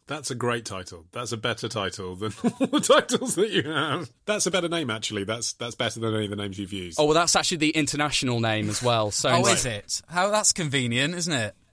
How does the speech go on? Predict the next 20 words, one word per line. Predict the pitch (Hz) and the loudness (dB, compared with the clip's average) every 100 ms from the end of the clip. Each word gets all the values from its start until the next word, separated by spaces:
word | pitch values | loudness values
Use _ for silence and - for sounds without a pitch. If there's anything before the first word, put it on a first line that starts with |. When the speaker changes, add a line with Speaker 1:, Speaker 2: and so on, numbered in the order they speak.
| _ - | _ -4
Speaker 2:
Yeah, | 202 277 | 2 4
it | 240 | 2
is | 285 - | 2 0
convenient, | 208 160 139 123 117 107 | 0 0 2 2 0 0
Jack. | 120 107 - | -2 -2 -2
I | |
know | 170 220 214 | 0 2 2
how | 214 | 0
to | - | 0
work | 196 208 | 0 0
the | 208 | 2
market, | 202 185 135 131 | 2 2 0 -2
mate. | 117 104 101 | 0 0 -2
That's | 135 165 - | -2 -2 2
why | 175 170 | 2 4
I | |
won | 160 160 | 2 0
season | 151 156 143 151 | 2 0 0 0
one. | 123 95 | -2 0
Speaker 3:
I, | 143 | 0